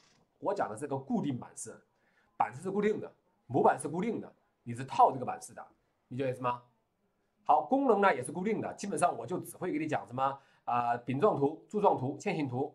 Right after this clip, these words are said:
啊，就这三个图，没有，我也不讲其他图。OK，啊，然后表格啊，你就会给你讲啊，怎么去这个做这种表格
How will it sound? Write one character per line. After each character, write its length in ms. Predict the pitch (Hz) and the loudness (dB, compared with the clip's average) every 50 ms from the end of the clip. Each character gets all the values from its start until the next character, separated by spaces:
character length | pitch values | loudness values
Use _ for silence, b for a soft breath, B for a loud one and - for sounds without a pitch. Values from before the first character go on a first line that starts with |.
| _ _ | _ _
啊， 180 | - 135 139 139 | -4 -2 -2 -2
就 160 | - - 202 | -4 -6 -4
这 80 | 175 160 | 0 2
三 120 | 190 196 | 2 2
个 60 | 180 | 2
图， 240 | 135 135 147 160 - | 2 0 -2 -2 -4
没 120 | 131 123 139 | -6 -6 -6
有， 80 | 135 | -4
我 120 | 131 131 147 | -2 0 0
也 60 | 160 | 0
不 100 | 151 143 | 0 0
讲 140 | 139 127 113 | -2 -4 -2
其 80 | 120 | 0
他 100 | 143 147 | 2 2
图。 360 | 143 139 139 165 170 - - _ _ _ _ _ _ _ _ _ _ _ | 2 2 0 -2 -2 -4 -8 _ _ _ _ _ _ _ _ _ _ _
OK， 360 | - 156 180 170 165 165 - - _ _ _ _ _ _ _ | -4 0 0 0 0 -2 -6 -18 _ _ _ _ _ _ _
啊， 180 | - 160 165 160 | 8 8 10 10
然 140 | 165 190 220 | 10 8 6
后 80 | 214 | 4
表 240 | 202 - 156 139 139 | 4 4 2 2 2
格 140 | 135 139 151 190 214 - - | 2 6 6 6 6 6 6
啊， 140 | 139 139 135 | 6 6 6
你 180 | 135 135 131 127 | 4 0 -8 -6
就 140 | 143 165 | -6 -2
会 120 | 170 180 165 | -2 0 0
给 80 | 160 | 0
你 80 | 160 170 | 0 0
讲 280 | 165 143 123 117 117 B B B B - | 2 2 2 0 -2 B B B B -4
啊， 120 | 139 135 | -4 -2
怎 140 | - 143 131 | -2 -2 -2
么 100 | 147 156 | -4 -4
去 260 | - 196 190 165 156 | -4 -6 -6 -4 -4
这 140 | - 170 156 | -2 -2 -2
个 100 | 147 139 | -2 -2
做 140 | - 170 147 | -4 -4 -4
这 60 | 151 | -4
种 100 | 143 139 | -4 -4
表 180 | 135 127 107 | -4 -4 -4
格 120 | 110 - | -4 -4